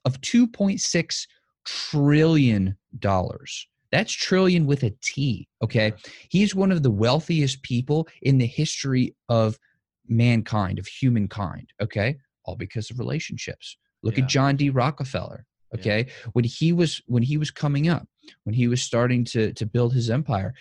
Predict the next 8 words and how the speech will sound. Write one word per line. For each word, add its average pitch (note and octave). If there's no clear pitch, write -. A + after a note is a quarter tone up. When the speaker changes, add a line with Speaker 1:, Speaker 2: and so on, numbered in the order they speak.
Speaker 1:
he B2+
built C3+
relationships A2+
with G2+
the A2+
railroad A#2+
companies. -
And A#2+